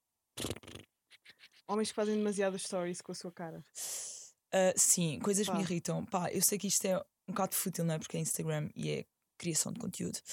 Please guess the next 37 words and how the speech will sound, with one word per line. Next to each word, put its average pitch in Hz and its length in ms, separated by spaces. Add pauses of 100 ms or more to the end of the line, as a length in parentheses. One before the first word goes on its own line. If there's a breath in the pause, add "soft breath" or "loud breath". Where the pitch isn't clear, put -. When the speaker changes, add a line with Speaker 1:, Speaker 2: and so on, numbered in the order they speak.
(340 loud breath)
Speaker 2:
Mas 208 880
uma - 100
coisa 190 160
que 185 60
me 185 80
irrita 175 420 (220)
é, 165 340
não, 233 220
não 247 100
é 254 60
que 247 100
me 240 60
irrita, 202 260
mas 180 140
é, 185 180
é - 80
logo 185 220
um 190 60
turn 175 220
off, 175 220
é 151 180 (200)
entrar 180 300
no 180 120
Instagram 170 380
de 175 60
um 170 60
gajo 165 360 (220)
e 160 300 (320 soft breath)
fotografia 190 440
sim, 180 300
fotografia 175 460
sim, 180 260
ser 180 120
uma 175 120
fotografia 175 420
dele. 151 200 (220 loud breath)
Speaker 1:
Ah! 415 920